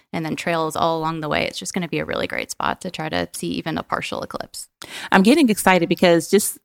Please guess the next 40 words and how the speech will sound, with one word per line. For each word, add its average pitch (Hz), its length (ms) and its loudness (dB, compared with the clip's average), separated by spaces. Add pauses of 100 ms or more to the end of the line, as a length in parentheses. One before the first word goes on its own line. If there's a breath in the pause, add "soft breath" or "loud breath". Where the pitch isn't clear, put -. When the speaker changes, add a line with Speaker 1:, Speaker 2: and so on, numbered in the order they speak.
(540)
Speaker 2:
again, 180 400 4 (560)
it 202 60 4
was 214 260 6
not 208 200 6
even 185 260 4
on 156 80 4
my 156 160 6
radar 151 340 4
to 147 160 4
think 156 220 2
about. 208 400 4 (300 loud breath)
Um, 165 260 6
but 175 120 6
knowing 226 280 8
that 196 160 4
there's 185 160 4
so 190 100 6
many 185 160 4
events 156 320 2
that 160 160 4
are - 60 2
happening 147 500 2
is 170 180 2
very 185 320 4
exciting 151 460 2
here, 139 340 2 (280 loud breath)
especially 247 340 4
for 156 100 4
us 156 120 4
to 151 100 -2
experience 151 360 0
here 143 180 2
in 147 160 2
Bentonville. 147 560 4 (340 loud breath)
Aaron, 208 480 6
for 185 460 4
downtown 185 500 4
Bentonville, 147 600 4 (260 loud breath)
what 160 380 4
events 190 320 4